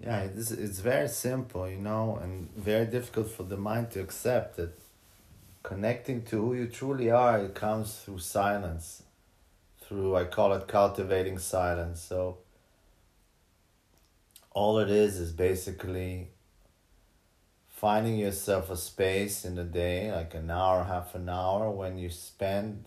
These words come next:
time on your own in silence. And whatever you do, if it's walking in the park or whatever it is, just get accustomed and to be in silence on your own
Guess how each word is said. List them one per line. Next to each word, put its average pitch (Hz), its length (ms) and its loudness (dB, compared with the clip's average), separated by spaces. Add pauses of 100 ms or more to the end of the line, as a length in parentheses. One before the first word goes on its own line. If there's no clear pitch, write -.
(100)
time 98 280 0
on 95 140 -2
your 85 140 -2
own 98 280 -2
in 110 80 -4
silence. 110 680 -2
And 98 200 -6 (1300)
whatever 113 460 2
you 135 160 0
do, 131 320 2
if - 140 -10
it's 98 180 -8
walking 117 340 4
in 113 120 -2
the 107 80 0
park 113 540 6
or 92 420 -2 (440)
whatever 131 400 -2
it 135 100 -2
is, 117 280 -4
just - 400 -8 (2000)
get 135 240 6
accustomed 113 880 2
and 90 340 -4 (440)
to 95 760 -4 (600)
be 107 180 -2
in 104 120 -4
silence 95 640 0
on 95 160 -4
your 90 160 0
own 104 400 2